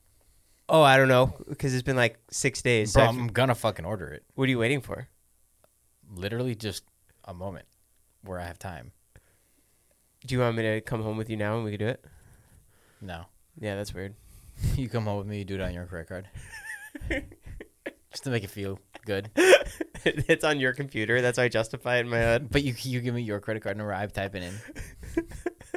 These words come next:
Speaker 1: <laughs>
Speaker 2: Okay, I'll go.
Speaker 1: <laughs> Four four three five. <laughs>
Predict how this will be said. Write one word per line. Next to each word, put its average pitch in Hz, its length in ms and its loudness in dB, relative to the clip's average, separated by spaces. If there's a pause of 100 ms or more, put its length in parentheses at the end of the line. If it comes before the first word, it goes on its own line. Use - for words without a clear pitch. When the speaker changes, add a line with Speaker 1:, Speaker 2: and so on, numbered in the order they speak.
(140)
Speaker 1:
<laughs> - 1600 0 (260)
Speaker 2:
Okay, 101 220 -2
I'll 90 100 -4
go. 92 220 -4 (220)
Speaker 1:
<laughs> - 80 6 (600)
Four 127 200 2
four 147 220 -4 (160)
three 127 120 2
five. 135 220 -4 (2500)
<laughs> 285 680 4